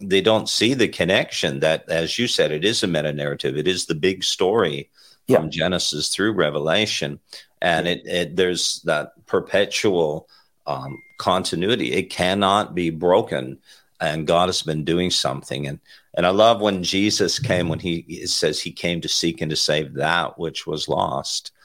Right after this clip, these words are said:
Speaker 2: Yeah.
Speaker 1: And, and bringing out that. And, and Jesus said in Matthew twenty-five, um, about the sheep and the goats. And, you know, he said to the sheep,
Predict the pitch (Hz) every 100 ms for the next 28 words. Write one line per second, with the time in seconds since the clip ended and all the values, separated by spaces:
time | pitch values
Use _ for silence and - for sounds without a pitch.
0 | _ _ - - 82 80 - 85 85 85
1 | 80 - _ _ 98 85 101 113 113 104
2 | 98 107 73 - 67 - 101 - 104 98
3 | 95 143 156 131 - 107 95 90 85 -
4 | 87 - 85 78 78 - 78 71 69 69
5 | - _ _ - - _ _ 78 67 69
6 | 73 - 71 76 - - 104 98 80 78
7 | 80 78 76 - - 76 78 76 85 80
8 | - 92 78 - _ _ - 110 - -
9 | 156 139 127